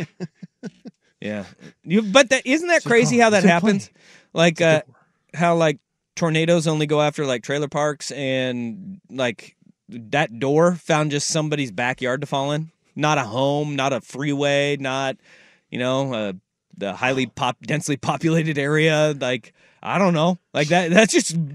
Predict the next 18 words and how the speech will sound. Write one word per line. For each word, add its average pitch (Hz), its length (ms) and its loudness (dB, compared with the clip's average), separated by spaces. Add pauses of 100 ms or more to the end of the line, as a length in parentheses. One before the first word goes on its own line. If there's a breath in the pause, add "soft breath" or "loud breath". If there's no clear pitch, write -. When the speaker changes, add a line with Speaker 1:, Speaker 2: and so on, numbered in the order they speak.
(560)
Speaker 2:
you 170 160 2
would 190 100 2
talk 208 200 4
about 185 180 4
some 135 160 -4
damn 180 300 2
luck. 190 460 2 (340 loud breath)
That 226 180 8
door 220 140 12
Speaker 3:
Right. 185 80 8
Speaker 2:
just 247 220 6
falling 233 300 8
peacefully 226 460 4
into 175 200 4
teacher 202 420 0
Bob's 160 500 4
backyard. 180 720 6
Speaker 1:
Yeah, 151 40 2